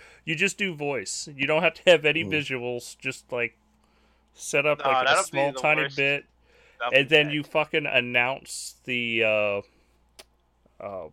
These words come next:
Speaker 1: what the fuck is the audio drama for them called again? Uh,
Speaker 2: Oh, the one that Steve Downes was the voice of?
Speaker 1: Yeah.
Speaker 2: Yeah, I totally forgot what it was. But
Speaker 1: Damn, why?
Speaker 2: I know
Speaker 1: I
Speaker 2: what you're
Speaker 1: love
Speaker 2: talking
Speaker 1: that
Speaker 2: about.
Speaker 1: audio drama.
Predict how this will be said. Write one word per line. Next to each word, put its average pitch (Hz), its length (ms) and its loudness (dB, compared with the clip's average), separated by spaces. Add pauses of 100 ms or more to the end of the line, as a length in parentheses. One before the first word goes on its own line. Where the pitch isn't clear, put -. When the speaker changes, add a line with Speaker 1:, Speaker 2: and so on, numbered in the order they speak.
Speaker 1:
what - 120 -20
the 113 80 -10
fuck 117 280 -10
is 113 160 -12
the 107 240 -6
audio 101 280 -6
drama 98 420 -10
for - 140 -18
them 101 180 -18
called - 360 -10
again? 104 400 -12 (200)
Uh, 87 300 -16 (2250)
Speaker 2:
Oh, 131 100 0
the 113 80 -4
one 110 100 -2
that 104 80 -6
Steve 117 240 -6
Downes 110 280 -4
was 131 140 -6
the 135 40 -14
voice 139 220 -2
of? 143 60 2
Speaker 1:
Yeah. 113 460 2 (1200)
Speaker 2:
Yeah, 104 280 -4
I 104 80 -4
totally 107 240 -6
forgot 92 300 -10 (240)
what 98 160 -10
it 98 60 -8
was. 101 340 -8
But 110 140 -8
Speaker 1:
Damn, 104 480 -14
why? 160 220 -6
Speaker 2:
I - 60 -4
know 113 80 -2
Speaker 1:
I - 20 0
Speaker 2:
what 101 120 -6
you're 151 100 -6
Speaker 1:
love 196 60 -4
Speaker 2:
talking 202 60 -6
Speaker 1:
that 139 60 2
Speaker 2:
about. 123 160 -4
Speaker 1:
audio 135 200 -4
drama. 98 380 -10